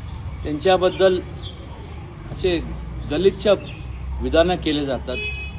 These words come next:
एक दोन तीन दिवसापूर्वी आता मीडियामध्ये जे संपूर्ण टीव्हीवरती जे पाहत असताना केवळ मलाच नाही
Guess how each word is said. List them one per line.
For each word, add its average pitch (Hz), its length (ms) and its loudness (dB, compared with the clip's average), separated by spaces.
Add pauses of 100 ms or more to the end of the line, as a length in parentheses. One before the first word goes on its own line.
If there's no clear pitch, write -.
(800)
एक 123 140 -6
दोन 151 180 0
तीन 165 220 4
दिवसापूर्वी 165 640 2 (1800)
आता 156 220 2
मीडियामध्ये 151 720 0
जे 156 220 2
संपूर्ण 156 680 0 (480)
टीव्हीवरती 156 420 0
जे 147 140 -6 (140)
पाहत 147 240 2
असताना 139 340 -6 (1160)
केवळ 180 200 6
मलाच 170 440 2
नाही 170 240 2